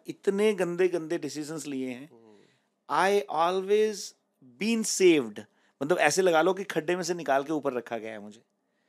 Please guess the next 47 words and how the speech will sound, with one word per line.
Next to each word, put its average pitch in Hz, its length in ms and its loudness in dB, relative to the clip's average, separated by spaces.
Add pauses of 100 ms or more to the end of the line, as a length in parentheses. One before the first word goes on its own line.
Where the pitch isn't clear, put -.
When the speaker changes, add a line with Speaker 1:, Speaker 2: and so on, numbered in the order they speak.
(720)
Speaker 1:
तो 180 440 2 (600)
वो 214 180 2
चीज़ें 240 320 -2
देख 185 180 2
के 190 80 -6
मुझे 185 180 -2
लगता 151 260 -4
है 165 40 -4
कि 165 100 -6
नहीं 143 160 -4
यार, 147 100 0
डेस्टिनी 151 600 -6
लाइफ 117 200 -4
में 127 120 -16
रोल 110 160 -8
प्ले 101 220 -14
करती - 360 -20
है। - 80 -20 (800)
पर 127 100 -6
मैंने 135 220 -2
जैसे 135 220 -6
बताया 123 320 -8
कि 131 300 -12 (340)
शायद 120 360 -6
डेस्टिनी 139 400 -8
से 135 100 -10
ज़्यादा 117 340 -10 (240)
वो 123 60 -8
ब्लेसिंग्स 143 500 -4
हैं 131 120 -12 (180)
Speaker 2:
ब्लेसिंग। 113 340 -18
Speaker 1:
जो 131 100 0
आपकी 117 220 -4
डेस्टिनी 123 380 -6
को 120 100 -10
लिखती 110 260 -10
हैं। 127 80 -6
वो 123 120 -4
हमारे 120 220 -4
पेरेंट्स 160 380 -4
की 160 80 -6
ब्लेसिंग्स 135 440 -8
हो 127 40 -8
सकती 120 300 -12
है, 131 80 -6
हमारे 123 300 -6
जो 117 260 -8